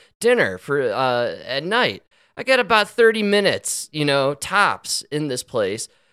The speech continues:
There are so many dudes my age in this joint at fucking eleven thirty. I'm like, "Where?"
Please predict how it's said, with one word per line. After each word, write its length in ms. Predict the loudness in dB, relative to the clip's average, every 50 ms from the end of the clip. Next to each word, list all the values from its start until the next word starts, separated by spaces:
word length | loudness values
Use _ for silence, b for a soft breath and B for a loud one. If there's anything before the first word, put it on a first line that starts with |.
| _ _ _ _ _ _ -6
There 120 | -2 0
are 120 | 0 2 2
so 320 | 2 2 4 4 4 4
many 220 | 2 0 -4 -6 -8 -8 _
dudes 520 | -6 -2 0 0 0 0 0 -2 -2 -2 -2
my 240 | 0 2 2 4
age 440 | 2 2 0 0 0 -2 -2 -2 -2
in 140 | -4 -2 -2
this 160 | -2 -4 -4
joint 480 | -4 -4 0 2 2 2 2 0 0 0
at 220 | 0 0 0 0 -4
fucking 520 | -6 -6 -6 -6 -2 -2 -2 -2 0 0
eleven 500 | -2 -2 0 0 0 0 2 0 -2 -4
thirty. 400 | -2 -4 -2 0 0 -2 -2 -2
I'm 100 | -4 -4 -4
like, 140 | -6 -6 -6
"Where?" 340 | -4 -2 0 0 0 -2